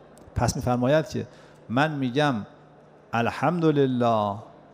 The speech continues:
استتماما لنعمته و استعصاما من معصیته. می‌خوام که از معصیت خدا در پناه بمونم و می‌دونم که اگر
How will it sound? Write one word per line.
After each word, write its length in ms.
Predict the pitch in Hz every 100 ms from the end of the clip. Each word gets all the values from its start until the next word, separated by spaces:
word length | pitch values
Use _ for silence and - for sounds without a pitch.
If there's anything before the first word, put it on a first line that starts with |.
| - - - - - -
استتماما 1000 | 120 - - 127 107 - 117 113 113 147
لنعمته 960 | 165 151 160 156 147 135 131 139 123 139 - - - - - - - - -
و 60 | 143
استعصاما 1300 | - 143 - - 143 131 123 - 135 127 123 151 180
من 240 | 175 180
معصیته. 680 | 165 - - 127 110 - 90 - - - - - - - - - - - - -
می‌خوام 540 | 127 127 170 170 143
که 300 | 120 113 92 - -
از 260 | 120 117
معصیت 680 | 123 107 120 - 127 175 185
خدا 280 | - 160 160
در 180 | 143 127
پناه 480 | - 113 156 139
بمونم 580 | 117 113 107 104 95 92
و 120 | 110 131
می‌دونم 440 | 175 147 127 117
که 160 | - 120
اگر 360 | 113 120 117